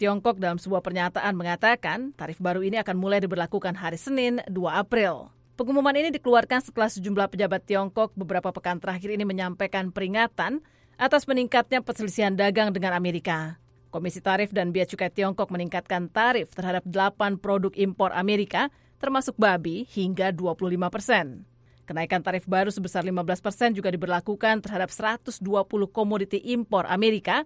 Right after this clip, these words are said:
termasuk buah-buahan. Gedung Putih belum merespon permintaan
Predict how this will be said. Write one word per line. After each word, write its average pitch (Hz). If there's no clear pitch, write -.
termasuk 247
buah-buahan. 180
Gedung 240
Putih 285
belum 247
merespon 226
permintaan 196